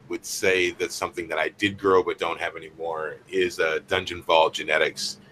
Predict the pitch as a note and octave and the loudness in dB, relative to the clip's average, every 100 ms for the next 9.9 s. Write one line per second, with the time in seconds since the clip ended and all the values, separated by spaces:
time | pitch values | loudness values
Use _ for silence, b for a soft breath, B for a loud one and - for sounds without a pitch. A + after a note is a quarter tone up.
0 | b b - - - - D#2+ D#2 D2+ - | b b -14 -14 -10 -4 -2 -2 -4 -6
1 | - - F#2+ F2+ F2+ F2 E2+ D#2+ - F#2 | -6 0 2 2 2 2 2 2 4 6
2 | E2+ - F#2+ E2+ - - F2+ D2+ - - | 6 4 6 6 4 -4 -4 -4 -6 -20
3 | - - - - _ _ _ - G2+ F#2+ | -20 -20 -20 -20 _ _ _ 6 8 8
4 | - - D#3+ D3 C3+ B2+ A2+ - A2+ A#2+ | 6 4 4 6 8 10 8 8 10 10
5 | G#2+ A2+ A2+ G2+ A2 A#2 A2 A2+ A2 G2+ | 8 4 4 6 8 8 8 6 2 -4
6 | - - A2+ G2 G2 F#2+ - G2+ F#2 E2+ | -10 2 6 8 6 2 0 2 2 0
7 | - G2 G2+ - - G#2 G#2+ - F#2+ - | 4 6 6 0 -2 -2 -2 -8 -10 -8
8 | - F#2+ F2 F#2+ F2+ E2 - A#2 G#2 G#2+ | -6 -6 -4 -4 -4 -4 4 4 6 4
9 | A2+ - - - - F#2+ G2 G#2+ | 4 -2 -10 -12 0 4 6 4